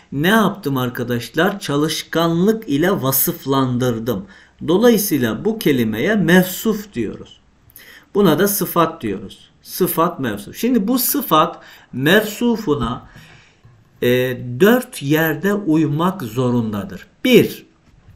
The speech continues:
belirlilik. Eğer kelime marife gelmiş ise, gelmiş mi gelmiş, ne ile marif olmuş? Elif lam takısıyla.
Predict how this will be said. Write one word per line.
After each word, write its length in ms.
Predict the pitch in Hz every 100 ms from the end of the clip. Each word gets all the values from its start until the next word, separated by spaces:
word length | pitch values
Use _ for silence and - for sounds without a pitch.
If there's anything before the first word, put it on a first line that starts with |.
| _
belirlilik. 960 | 151 143 208 220 214 196 160 104 - - - - - -
Eğer 420 | 214 240 247 240
kelime 720 | - 226 233 196 143 151 - - _ _ _
marife 600 | 151 190 214 214 208 240
gelmiş 600 | 226 180 170 175 202 208
ise, 420 | - 117 - 98 98 - _ _ _ _ _ _ _ _ _ _ _ _ _ -
gelmiş 480 | 175 202 220 233 233
mi 120 | 208
gelmiş, 420 | 185 165 120 -
ne 140 | 202
ile 160 | 214 160
marif 400 | 143 131 123 123
olmuş? 320 | 123 180 214 - 147
Elif 320 | 151 160 151
lam 240 | 170 175
takısıyla. 540 | - 117 110 - 98